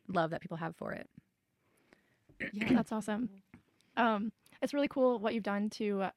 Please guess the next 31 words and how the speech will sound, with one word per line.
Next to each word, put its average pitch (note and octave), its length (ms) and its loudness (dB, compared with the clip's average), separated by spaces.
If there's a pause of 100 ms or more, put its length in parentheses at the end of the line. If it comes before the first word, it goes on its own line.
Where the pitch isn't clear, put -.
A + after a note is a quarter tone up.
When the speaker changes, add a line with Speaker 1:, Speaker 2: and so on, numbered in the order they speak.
Speaker 2:
go G#3+ 140 2
out G#3 120 6
and G#3+ 80 2
not B3+ 120 4
only C#4 160 4
take G#3+ 140 0
advantage F#3+ 360 0
of G#3 280 -2
the G3+ 340 0
running G#3 180 0
community G3+ 260 0
in G3 80 0
Fort G3 160 -4
Collins G3 220 -2
that's F#3+ 180 -4
there, F#3 200 0
but G#3+ 120 0
also G#3+ 360 0 (180)
help B3 140 -2
to C4 80 -2
create F#3 460 -4
that - 200 -4
community. G3+ 480 -10 (300)
Um, G3 360 0
so G3+ 400 0 (300)
you A#3 240 0
founded A3+ 600 2 (120)
Front G#3+ 160 0
Range A#3+ 160 4
Elite. F#3+ 320 0 (180)
Um, F#3 380 -2